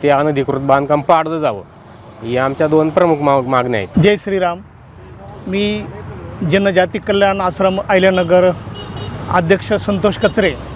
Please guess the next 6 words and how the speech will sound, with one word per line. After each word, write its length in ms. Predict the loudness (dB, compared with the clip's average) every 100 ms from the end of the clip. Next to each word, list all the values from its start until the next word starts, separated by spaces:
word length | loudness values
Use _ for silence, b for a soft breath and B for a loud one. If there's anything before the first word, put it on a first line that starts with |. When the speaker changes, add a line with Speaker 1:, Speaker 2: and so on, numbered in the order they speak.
| -12 -12 -12 -10 -8 -8 -6 -4 0
Speaker 2:
खरं 160 | 2 2
म्हणजे, 440 | 0 0 2 0 -6 -12 -12 -10 -10 -10 -10 -10 -10 -8
अ, 140 | -4 -2
जनजाती 520 | 2 4 4 2 0
कल्याण 340 | -2 0 2
आश्रम 460 | 0 0 0 -2